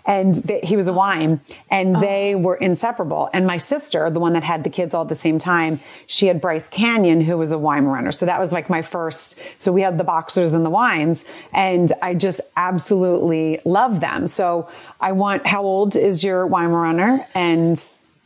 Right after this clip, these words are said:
Speaker 1: and
Speaker 2: name,
Speaker 1: her
Speaker 2: so
Speaker 1: name?
Speaker 2: he's
Speaker 1: His name?
Speaker 2: two. Well, he, well, he, he was two in March, uh, on National Puppy Day. His name is Butler. And
Speaker 1: Love it.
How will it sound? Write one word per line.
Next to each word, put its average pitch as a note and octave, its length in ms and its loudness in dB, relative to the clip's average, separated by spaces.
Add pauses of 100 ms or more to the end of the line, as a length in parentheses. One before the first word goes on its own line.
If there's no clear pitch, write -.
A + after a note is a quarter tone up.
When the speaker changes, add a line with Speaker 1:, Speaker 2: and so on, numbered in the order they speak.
Speaker 1:
and A#3 260 4
Speaker 2:
name, E3+ 140 0
Speaker 1:
her F3+ 80 0
Speaker 2:
so A3 180 0
Speaker 1:
name? G#3+ 100 -6
Speaker 2:
he's G#3 300 2
Speaker 1:
His - 20 -2
name? E3 140 2
Speaker 2:
two. F3 280 2
Well, A#3+ 340 0
he, G3+ 160 0
well, G#3 160 4
he, G#3+ 180 -4 (360)
he A#3+ 140 2
was A3 200 0
two A#3+ 340 2
in C4 160 2
March, F#3 540 0 (120)
uh, F#3+ 380 0
on F3+ 220 0
National F3+ 320 -2
Puppy F3+ 260 -2
Day. E3+ 280 0
His G3+ 200 -2
name G3 220 2
is F3+ 100 0
Butler. F#3 800 -2 (800)
And G3 520 2
Speaker 1:
Love E3+ 200 0
it. - 100 -8